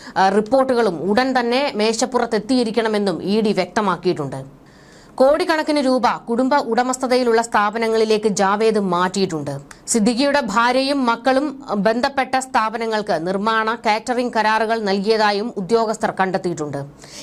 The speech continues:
ഏജൻസി നാൽപത്തിയെട്ട് ലക്ഷം രൂപ പണവും ഡിജിറ്റൽ ഉപകരണങ്ങളും രേഖകളും പിടിച്ചെടുത്തിട്ടുണ്ട്. കൂടാതെ, കള്ളപ്പണ ശൃംഖലയുടെ ഭാഗമാണ് എന്ന് കരുതുന്ന ഒന്നിലധികം ഷെൽ കമ്പനികളെയും തിരിച്ചറിഞ്ഞിട്ടുണ്ട്.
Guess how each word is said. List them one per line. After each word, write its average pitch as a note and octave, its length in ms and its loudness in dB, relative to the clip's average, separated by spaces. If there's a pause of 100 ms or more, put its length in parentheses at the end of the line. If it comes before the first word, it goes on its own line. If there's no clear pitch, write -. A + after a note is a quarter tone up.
ഏജൻസി A3 420 2
നാൽപത്തിയെട്ട് A3 840 0
ലക്ഷം A3 280 -2
രൂപ A3 160 4 (260)
പണവും G3+ 520 -2
ഡിജിറ്റൽ A3+ 520 0
ഉപകരണങ്ങളും A3+ 760 0
രേഖകളും G#3+ 500 0
പിടിച്ചെടുത്തിട്ടുണ്ട്. E3 640 -2
കൂടാതെ, G3 580 0 (420)
കള്ളപ്പണ C4+ 380 2
ശൃംഖലയുടെ A#3 720 0 (100)
ഭാഗമാണ് G#3+ 560 0
എന്ന് G#3+ 360 0
കരുതുന്ന G#3+ 320 2
ഒന്നിലധികം G#3+ 640 0 (480)
ഷെൽ C4 280 0 (140)
കമ്പനികളെയും A3+ 800 0
തിരിച്ചറിഞ്ഞിട്ടുണ്ട്. D#3 920 -4